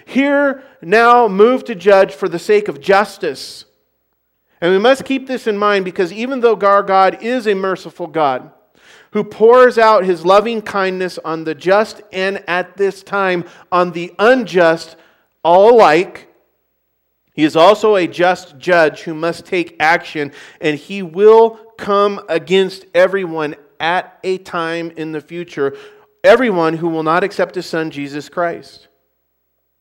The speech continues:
and will not accept that gracious and merciful forgiveness that he is extending to them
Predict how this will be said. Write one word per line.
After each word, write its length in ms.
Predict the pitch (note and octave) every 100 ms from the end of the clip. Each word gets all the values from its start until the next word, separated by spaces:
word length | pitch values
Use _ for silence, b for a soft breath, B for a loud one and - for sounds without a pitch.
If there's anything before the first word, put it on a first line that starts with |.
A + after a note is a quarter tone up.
| _ _ -
and 180 | D3 D3
will 160 | F#3
not 240 | F3+ F3 F3
accept 500 | - - E3+ D#3 -
that 260 | D3 B2+
gracious 540 | B2+ D3+ E3 F3+ E3+ -
and 200 | C#3+ C#3+
merciful 580 | D#3 D3+ E3+ - E3+
forgiveness 580 | - C#3 C3 C#3 C#3 C3+
that 160 | - G#2+
he 80 | A2+
is 120 | G#2
extending 480 | G#2 - A2+ A2+ G#2
to 160 | G2+
them 260 | F#2 F#2